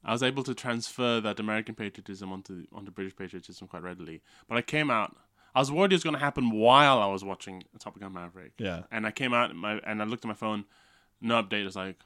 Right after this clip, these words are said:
Speaker 1: "Ah." And then literally then it went, "Ba-dung, the Queen is dead." And, uh, and,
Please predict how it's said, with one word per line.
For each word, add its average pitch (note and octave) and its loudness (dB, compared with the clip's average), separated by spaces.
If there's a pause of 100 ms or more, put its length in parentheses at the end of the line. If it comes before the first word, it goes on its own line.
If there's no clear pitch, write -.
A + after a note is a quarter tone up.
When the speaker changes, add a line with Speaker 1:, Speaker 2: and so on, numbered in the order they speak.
Speaker 1:
"Ah." G#2 -12 (400)
And C3+ 2
then C#3 6
literally D3+ 6
then C3 6
it A#2 4
went, A2 0 (840)
"Ba-dung, E3 4 (440)
the - -16
Queen G2+ -2
is D#2+ -8
dead." - -12 (1200)
And, G2+ 0 (960)
uh, G#2 2 (120)
and, A#2 -2